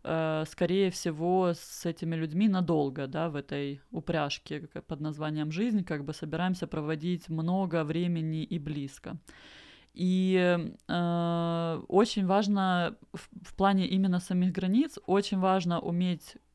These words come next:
как говорить «нет», так и просить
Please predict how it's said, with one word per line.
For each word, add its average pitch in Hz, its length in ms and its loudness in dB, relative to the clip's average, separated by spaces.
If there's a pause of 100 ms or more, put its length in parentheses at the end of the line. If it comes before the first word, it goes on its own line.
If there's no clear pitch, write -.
(240)
как 190 360 2
говорить 175 520 0
«нет», 247 480 2 (640)
так 202 400 2
и 185 600 2 (180)
просить 185 760 0